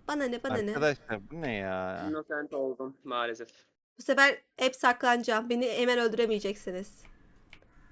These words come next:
Speaker 1: Aa, gizli bir yer buldum gibi. <laughs> Bu ne ya? Ateş ediyor birisi bir yerden.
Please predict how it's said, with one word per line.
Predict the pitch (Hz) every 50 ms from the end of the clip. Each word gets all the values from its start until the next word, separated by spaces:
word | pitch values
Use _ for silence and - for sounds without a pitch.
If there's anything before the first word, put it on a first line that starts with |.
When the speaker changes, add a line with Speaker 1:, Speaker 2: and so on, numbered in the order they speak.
| - - - - - - - -
Speaker 1:
Aa, | 220 220 233 247 262 277 285 285 277 269
gizli | 220 247 254 233 240 269
bir | 247
yer | 269 269 277 294 262
buldum | 269 262 220 240 226 214 208
gibi. | 208 202 220 247 208 240 339
<laughs> | 302 262 294 254 - - - - - - - - - - - -
Bu | 302 320
ne | 381
ya? | 339 311 320 330
Ateş | - - - 330 330 -
ediyor | 311 269 247 269 247 214
birisi | 226 220 226 - 220
bir | 226
yerden. | 220 208 202 196 202 202 208 208